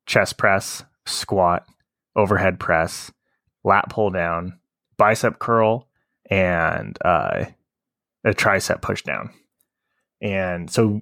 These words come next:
you're using a combination of all of these exercises to actually do attacks in the game versus your opponent. Um, and when you're, when you're, uh, consistently doing these, you know, booking these sessions and coming in and working out,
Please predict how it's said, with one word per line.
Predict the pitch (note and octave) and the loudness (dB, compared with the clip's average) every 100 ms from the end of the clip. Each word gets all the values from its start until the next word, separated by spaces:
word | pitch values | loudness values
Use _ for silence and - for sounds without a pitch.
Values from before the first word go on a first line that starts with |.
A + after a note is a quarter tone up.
| - | -2
you're | G#2+ | 2
using | G#2 C#3+ D#3+ | 4 4 4
a | C3 | 0
combination | - A#2+ G#2+ G#2 A2+ G2+ | 2 2 4 2 0 -2
of | F2+ | -4
all | - F#2 F#2+ | 0 2 2
of | F#2 F2 | -2 -6
these | F2 D#2+ D#2+ - _ _ _ - | -8 -8 -10 -12 _ _ _ -2
exercises | A#2 - A2+ - F2+ F2 F2 E2 - | -2 2 0 2 2 2 -4 -8 0
to | - | 2
actually | A2 - A#2 G#2 | 2 0 2 2
do | F2+ G#2 A#2+ A2+ | 2 2 4 2
attacks | G2+ G#2+ F#2+ - | 2 0 0 -2
in | - G2 F#2+ | -6 -4 -4
the | |
game | F2 F2+ F2 E2 E2 | -4 -4 -4 -4 -6
versus | F#2 - F2+ | -6 -6 -8
your | E2+ E2+ | -4 -4
opponent. | E2+ D2 D#2 - _ _ _ _ _ - | -6 -10 -12 -14 _ _ _ _ _ -6
Um, | F#2 F2 E2 - | 0 0 0 -4
and | G2 | 2
when | A2 A2+ | 4 4
you're, | G2+ F#2 F2+ _ _ _ _ _ _ _ _ _ - | 4 2 -4 _ _ _ _ _ _ _ _ _ 0
when | G#2+ | 2
you're, | G#2 F#2+ F2+ F#2 _ _ - - | 4 2 0 -4 _ _ -20 -4
uh, | F#2 F2+ E2 C#2+ | 0 2 2 -2
consistently | - G#2 D3 C3 A#2 F#2+ | -6 -4 -2 -2 -4 -4
doing | F2 C#3 E3+ B2+ G#2+ | 2 4 6 4 2
these, | G2 F#2 - - _ _ | 2 0 -8 -16 _ _
you | G#2+ | -4
know, | F2 E2 - | -4 -6 0
booking | B2+ A#2 A#2+ | 0 2 2
these | G2+ - | 2 4
sessions | C#3 C#3 D3 C3+ A2 | 2 4 0 0 0
and | G2 | -4
coming | - A#2+ A#2 | -2 2 2
in | G#2+ | 2
and | F#2+ | 0
working | G2 - G2 | -2 -4 0
out, | A2+ C3 A2+ | 4 6 4